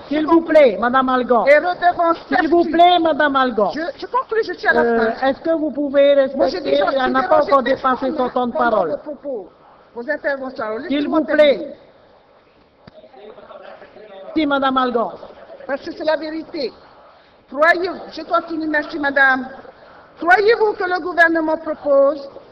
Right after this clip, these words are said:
Speaker 2: de réduire les taxes et redevances perçues par ces établissements ?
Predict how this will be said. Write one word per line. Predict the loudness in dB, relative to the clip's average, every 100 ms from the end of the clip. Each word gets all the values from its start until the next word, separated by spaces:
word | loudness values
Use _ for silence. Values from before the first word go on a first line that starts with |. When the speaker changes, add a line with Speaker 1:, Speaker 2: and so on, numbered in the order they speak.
| -2
Speaker 2:
de | 2
réduire | 4 2 -4 -4 -2
les | -4 -2
taxes | -4 -2
et | -4
redevances | -2 -6 -8 -8 -8 -8 -4
perçues | -4 -4 -12 -12
par | -8 -8
ces | -8 -14
établissements ? | -8 -6 -6 -10 -10 -8 -6